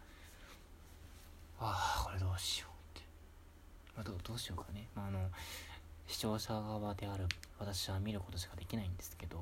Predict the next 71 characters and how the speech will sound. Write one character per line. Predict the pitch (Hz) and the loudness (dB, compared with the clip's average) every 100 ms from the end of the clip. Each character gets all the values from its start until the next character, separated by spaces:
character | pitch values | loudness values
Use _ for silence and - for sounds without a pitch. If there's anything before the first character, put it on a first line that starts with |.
| 85 - - - | -2 -4 -8 -4
い | |
や、 | 92 | -4
こ | - 117 | 0 2
れ、 | 127 | 4
あ | 127 | 4
の、 | 123 120 117 120 - - | 4 4 2 -2 -8 -6
ま | 104 | -4
あ、 | |
今 | 92 | -2
年 | 107 - 120 117 - - - - | -2 0 2 0 0 -6 -6 -6
コ | - | 0
ロ | 135 | 2
ナ | 101 85 | 4 2
の | 87 | 0
こ | 92 | 0
と | 90 | 2
も | 87 | 4
あ | |
っ | 92 | 2
て、 | - - 87 85 - - - - - | 0 0 2 2 -4 -12 -14 -12 -8
こ | - | -2
う、 | |
結 | 120 | -2
構 | - 92 | -2 0
ぎ | 101 | 2
ゅ | |
う | 107 | 2
ぎ | 104 | 4
ゅ | |
う | 107 | 6
に | 107 | 6
な | 104 | 4
っ | 98 | 0
ち | 78 | -4
ゃ | |
っ | - | -4
た | - | -4
の | - 78 | -4 -4
で、 | 80 - - - - - - | -6 -8 -12 -12 -12 -10 -6
ま | - 92 | 0 0
あ、 | |
仕 | - | 0
方 | - 95 | 0 0
が | 92 | 2
な | 101 113 | 2 2
い | |
か | - | 2
な | 95 101 | 2 2
っ | |
て | 92 | 2
思 | 92 92 | 4 6
う | 92 | 4
と | 90 | 0
こ | 87 - | -2 -2
ろ | |
も | 87 90 - - | -2 -2 -10 -4
あ | 104 | -2
る | 101 | 2
ん | 92 | 0
で | |
す | - | 0
け | - | -4
ど、 | 90 92 90 90 - - - - - - - - - - | -2 2 4 2 -2 -12 -12 -12 -12 -14 -14 -14 -10 -2
ま | 98 | 4
あ、 | 90 | 4
つ-、 | 92 - | 2 -2
お、 | 117 92 90 - | 0 0 0 -4
セ | - 98 | 0 4
ミ | 90 | 6
分 | 90 | 6
版。 | 82 | 4